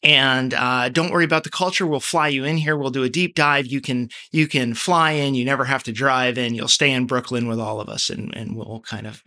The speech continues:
you know, we'll talk." And I said, "Well, yeah, okay, that sounds pretty good." And so th-, I got a second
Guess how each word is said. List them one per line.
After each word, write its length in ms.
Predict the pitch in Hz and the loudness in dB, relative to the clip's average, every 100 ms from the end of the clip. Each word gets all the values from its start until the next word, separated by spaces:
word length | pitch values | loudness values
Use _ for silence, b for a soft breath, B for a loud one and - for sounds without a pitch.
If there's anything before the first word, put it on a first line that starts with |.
| - | -12
you 80 | |
know, 140 | 107 101 | -10 -10
we'll 120 | 104 | -14
talk." 320 | - 185 143 - _ _ _ _ _ _ _ _ _ B B B B B | -10 -10 -10 -14 _ _ _ _ _ _ _ _ _ B B B B B
And 120 | 180 | 4
I 80 | 175 | 4
said, 240 | 170 202 | 4 2
"Well, 320 | 180 202 190 - | 2 0 -2 -6
yeah, 280 | - - - | -6 -6 -2
okay, 300 | 214 160 156 | -2 2 2
that 180 | 151 147 | 2 -2
sounds 260 | 139 139 | -4 -6
pretty 260 | - 120 113 | -8 -10 -10
good." 300 | - - - - _ | -12 -18 -20 -20 _
And 320 | - 131 143 | -4 -2 0
so 460 | 139 - 151 147 147 - B B | 0 2 4 4 0 -6 B B
th-, 100 | 151 - | -6 -2
I 100 | 156 | 0
got 260 | 165 160 | 2 2
a 60 | 151 | 4
second 440 | - 180 185 - | 2 2 0 -4